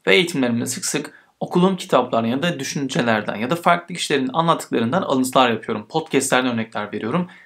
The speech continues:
Kendi podcast'imi hazırlarken de buna dikkat ediyorum ve bu şekilde paylaşımlarda bulunuyorum. Bu nedenle sık sık bana söylenen şey, "Ya Çağrı, bu kadar çok şeyi nasıl hatırlıyorsun, nasıl biliyorsun?"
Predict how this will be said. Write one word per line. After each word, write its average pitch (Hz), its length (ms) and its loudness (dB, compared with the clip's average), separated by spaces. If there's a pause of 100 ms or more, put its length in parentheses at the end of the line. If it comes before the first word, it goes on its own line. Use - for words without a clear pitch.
(120)
Kendi 185 220 0
podcast'imi 208 500 0
hazırlarken 175 600 2
de 123 60 0
buna 120 180 -4
dikkat 113 260 -8
ediyorum 127 320 0
ve 135 140 -2
bu 165 60 -6
şekilde 143 300 -6
paylaşımlarda 117 600 0
bulunuyorum. 104 420 -8
Bu 196 60 0
nedenle 190 320 2
sık 208 200 -4
sık - 220 -4
bana 123 140 -2
söylenen 110 340 -4
şey, 190 280 -2 (380)
"Ya 170 160 -2
Çağrı, 139 300 2
bu 139 80 -4
kadar 123 240 0
çok 120 200 -4
şeyi 147 440 -2
nasıl 147 300 -2
hatırlıyorsun, 127 840 -2
nasıl 139 340 -2
biliyorsun?" 117 440 -2